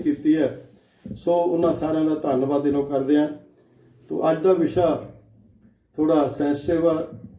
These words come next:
ਆਪਾਂ ਗੱਲ ਕਰਨੀ। ਆਮ ਭਾਸ਼ਾ 'ਚ ਸਿਮਰਨ ਜਾਂ ਜਪਣ ਜਿਹੜਾ ਸ਼ਬਦ ਆ, ਆਪਾਂ ਨੂੰ ਪਤਾ ਇਹਨਾਂ ਦਾ ਇੱਕੋ ਜਿਹਾ ਮੀਨਿੰਗ ਆ, ਥੋੜ੍ਹਾ ਫਰਕ ਹੋਇਆ ਕਿ ਕਿਸੇ ਨੂੰ ਅਸੀਂ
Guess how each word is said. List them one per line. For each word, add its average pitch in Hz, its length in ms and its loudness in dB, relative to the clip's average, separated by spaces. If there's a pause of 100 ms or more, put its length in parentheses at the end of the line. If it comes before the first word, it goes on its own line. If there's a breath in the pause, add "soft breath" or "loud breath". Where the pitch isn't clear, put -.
(1160)
ਆਪਾਂ 147 320 0 (1080)
ਗੱਲ 143 180 0
ਕਰਨੀ। 147 220 -2 (180)
ਆਮ 185 280 4
ਭਾਸ਼ਾ 175 360 -2
'ਚ 175 140 -6 (920)
ਸਿਮਰਨ 165 500 2
ਜਾਂ 156 180 0
ਜਪਣ 143 360 0
ਜਿਹੜਾ 160 160 2
ਸ਼ਬਦ 139 400 -4
ਆ, 147 100 2 (880)
ਆਪਾਂ 139 220 -2
ਨੂੰ 143 100 4
ਪਤਾ 151 380 0
ਇਹਨਾਂ 156 280 4
ਦਾ 151 60 2
ਇੱਕੋ 151 260 -2
ਜਿਹਾ 151 180 0
ਮੀਨਿੰਗ 143 320 2
ਆ, 147 80 2
ਥੋੜ੍ਹਾ 151 280 -2
ਫਰਕ 139 300 -4
ਹੋਇਆ 147 340 0 (1000 loud breath)
ਕਿ 165 180 6 (140)
ਕਿਸੇ 180 260 2 (240)
ਨੂੰ 160 240 0
ਅਸੀਂ 165 340 -2